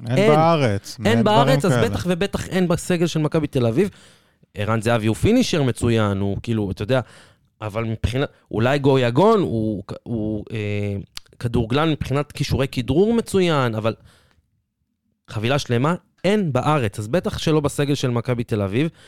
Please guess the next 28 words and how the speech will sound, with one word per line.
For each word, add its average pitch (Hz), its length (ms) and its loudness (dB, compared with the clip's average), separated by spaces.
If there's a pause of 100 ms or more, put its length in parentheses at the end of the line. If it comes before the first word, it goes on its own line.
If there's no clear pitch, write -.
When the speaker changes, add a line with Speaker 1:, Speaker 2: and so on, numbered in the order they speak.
(200)
Speaker 2:
אז 113 140 -4
אתה 190 220 0
לא 196 120 4
יכול 180 260 0
לקחת 160 320 -4
את - 100 -8
השחקן - 380 -2
הזה 139 200 2
ולשים 143 320 -2
אותו 143 180 -2
על 117 60 0
הספסל, 147 320 -2
לא 151 140 2
משנה 113 340 -2
מה, 98 240 -2 (640)
בטח 196 400 -2
ובטח 190 380 -2
שהוא 151 240 0
פרוספקט - 500 -2
שיכול 170 340 2
להכניס 180 360 -2
לך 170 240 -2
גם 156 180 -2 (340)
הרבה 170 360 2
מאוד 165 360 0
כסף - 380 -2
למועדון 135 460 4
עצמו. 156 380 0